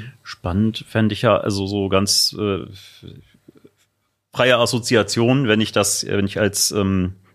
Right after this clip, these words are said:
als Opfersystem jetzt keinen, äh, nicht diesen älteren Raspi nehme, sondern, äh, eigene, eigens dafür aufgesetzte, äh, Windows sieben, acht, zehn und elf. Und die,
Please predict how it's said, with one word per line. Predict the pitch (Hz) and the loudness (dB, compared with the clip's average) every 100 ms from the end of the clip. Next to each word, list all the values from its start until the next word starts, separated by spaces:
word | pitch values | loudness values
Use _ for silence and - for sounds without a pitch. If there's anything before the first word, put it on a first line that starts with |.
| - | -4
als | 98 | -2
Opfersystem | 120 135 143 117 110 123 117 110 | -2 0 2 2 0 2 4 4
jetzt | 104 - | 2 0
keinen, | 107 104 101 98 | 0 2 2 2
äh, | 98 95 92 | 2 0 0
nicht | 95 95 - | 0 -4 -2
diesen | 92 95 | 0 2
älteren | 104 113 90 | 2 0 0
Raspi | 117 - 92 | 0 0 -2
nehme, | 85 82 95 156 - - - - - - | 0 0 0 -2 -4 -20 -20 -20 -20 -6
sondern, | 107 104 104 104 104 101 | 0 2 4 2 2 0
äh, | |
eigene, | 107 104 - 101 120 123 120 113 110 | 0 0 2 2 2 2 2 2 0
eigens | 104 110 113 | 2 0 0
dafür | - 107 107 | -2 0 2
aufgesetzte, | 120 - 107 107 - - 117 104 107 - - - - - | 0 0 0 0 0 -2 2 2 2 -6 -20 -20 -16 -2
äh, | |
Windows | 95 98 98 107 113 110 104 101 | 2 2 2 2 4 4 4 2
sieben, | 98 95 139 151 143 131 | 0 0 0 0 0 0
acht, | 123 - - - - - 156 - | -2 -4 -10 -12 -12 -18 -18 -2
zehn | - 117 135 120 | 2 2 2 0
und | 117 | 2
elf. | 113 87 80 - - | 2 2 -2 -10 -10
Und | 208 98 101 | -2 -2 2
die, | 101 | 2